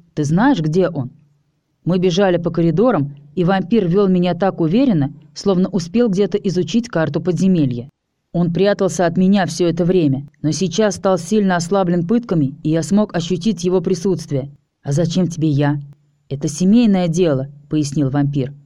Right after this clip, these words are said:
«А ты уже почти часть семьи. Полагаю, будет неплохо, если ты станешь свидетелем казни и потом расскажешь об этом Алисе». «Только если это не будет слишком кроваво», поморщился я.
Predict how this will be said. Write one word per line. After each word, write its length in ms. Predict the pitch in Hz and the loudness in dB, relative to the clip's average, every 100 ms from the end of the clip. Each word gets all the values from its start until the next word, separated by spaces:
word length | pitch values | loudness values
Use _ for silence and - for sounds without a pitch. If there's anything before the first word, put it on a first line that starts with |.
| _ _ _ | _ _ _
«А 100 | 143 | -8
ты 200 | 143 233 | -2 0
уже 220 | 233 170 170 | 2 0 0
почти 380 | 165 - 214 | -2 -2 -2
часть 320 | 185 185 170 - | -2 -2 -2 -2
семьи. 400 | 175 156 123 - - _ _ _ | 0 0 -2 -6 -20 _ _ _
Полагаю, 540 | 151 160 175 220 147 | -2 0 2 2 0
будет 320 | 151 170 185 190 | 0 0 0 0
неплохо, 540 | 214 226 160 - 143 - _ - | 0 2 0 -2 -8 -12 _ -8
если 260 | 143 180 | -6 -4
ты 140 | 170 185 | -2 -2
станешь 360 | 185 170 170 | -2 0 0
свидетелем 540 | 170 175 190 - 165 165 | -2 -2 -2 0 -2 0
казни 500 | 220 226 156 139 - - - | 0 2 2 -2 -4 -16 -10
и 80 | 131 | -4
потом 320 | 165 170 180 | -2 0 0
расскажешь 520 | 175 170 226 214 165 | 0 0 0 0 -2
об 160 | 151 151 | -4 -2
этом 260 | 175 170 165 | -2 -2 0
Алисе». 460 | 170 151 143 - _ _ _ _ _ _ _ _ | 0 0 -2 -10 _ _ _ _ _ _ _ _
«Только 320 | 233 240 226 | 0 2 0
если 360 | 190 202 - 196 | 2 0 0 -2
это 260 | 196 185 | 0 2
не 140 | 202 190 | 2 4
будет 260 | 202 180 | 2 -2
слишком 600 | 170 208 208 190 170 170 | 0 0 0 -2 -4 -4
кроваво», 600 | - 202 170 156 139 131 - - _ - | -2 0 2 0 0 -4 -10 -20 _ -4
поморщился 600 | 175 170 165 170 - 156 | 0 0 0 -2 -4 -2
я. 260 | 143 139 | 0 -2